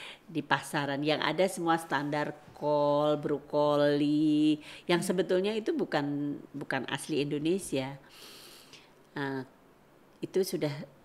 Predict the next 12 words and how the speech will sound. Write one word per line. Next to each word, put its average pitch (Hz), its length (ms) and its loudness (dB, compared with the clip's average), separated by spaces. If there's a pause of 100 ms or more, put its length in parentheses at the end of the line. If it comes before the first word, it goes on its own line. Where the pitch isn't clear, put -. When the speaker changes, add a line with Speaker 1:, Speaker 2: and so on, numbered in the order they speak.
(120)
Speaker 1:
jelas 170 360 0
bahwa 143 300 -4
bibitnya 143 540 -2
berarti 147 460 -2
harus 147 360 -6
beli 120 420 -4 (720)
dari 131 380 -8
Speaker 2:
Oke. 127 80 -6
Speaker 1:
luar, 120 580 -6
Speaker 2:
Hmm. - 120 -12
Speaker 1:
ya 139 200 -6
kan? 165 380 -4